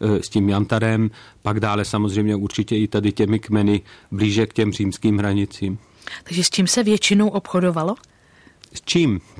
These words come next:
Speaker 1: Tak, eh, nad tím, eh, taky lámeme dost hlavu, protože,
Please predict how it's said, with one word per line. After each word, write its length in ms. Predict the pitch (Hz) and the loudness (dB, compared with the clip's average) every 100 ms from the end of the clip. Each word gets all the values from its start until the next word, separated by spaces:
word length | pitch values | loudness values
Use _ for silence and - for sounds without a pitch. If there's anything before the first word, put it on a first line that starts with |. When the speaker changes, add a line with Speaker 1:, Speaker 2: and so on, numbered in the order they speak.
| - | -4
Speaker 1:
Tak, 260 | 113 - | -4 -2
eh, 300 | 131 117 107 110 | 0 0 -2 -2
nad 160 | 127 120 | 0 0
tím, 280 | 120 135 139 123 | 2 0 2 2
eh, 280 | 127 123 110 | 2 2 0
taky 280 | 110 - | 0 0
lámeme 400 | 113 117 123 127 | 2 2 2 2
dost 220 | 123 123 - | 2 0 0
hlavu, 380 | 120 123 135 - 120 | 2 2 2 0 -6
protože, 600 | 113 107 117 113 120 120 | -6 0 0 2 2 0